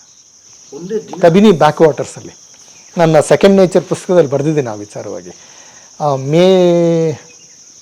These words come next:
Speaker 2: ಮಾರ್ಚ್ ತಿಂಗಳಲ್ಲಿ ನಡ್ಕೊಂಡು ಮುನ್ನೂರೈವತ್ತಾರು ಆರು ಆನೆ ಎಣಿಸಿದ್ದೆ ಒಂದೇ ಸಂಜೆ.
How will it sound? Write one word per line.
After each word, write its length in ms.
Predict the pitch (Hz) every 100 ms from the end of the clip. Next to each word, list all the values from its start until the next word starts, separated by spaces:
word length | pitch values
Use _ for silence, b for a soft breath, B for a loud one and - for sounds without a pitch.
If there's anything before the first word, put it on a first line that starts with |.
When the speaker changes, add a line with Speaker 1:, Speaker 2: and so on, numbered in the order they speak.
| _
Speaker 2:
ಮಾರ್ಚ್ 240 | 151 165 165
ತಿಂಗಳಲ್ಲಿ 480 | 156 131 101 98 - - - - _ _ 202
ನಡ್ಕೊಂಡು 500 | 156 156 - 240 165
ಮುನ್ನೂರೈವತ್ತಾರು 1000 | 156 180 214 208 180 175 170 165 165 147
ಆರು 300 | 131 151 156
ಆನೆ 240 | 147 147 160
ಎಣಿಸಿದ್ದೆ 420 | 147 147 - 123
ಒಂದೇ 260 | 135 151 151
ಸಂಜೆ. 360 | 143 127 107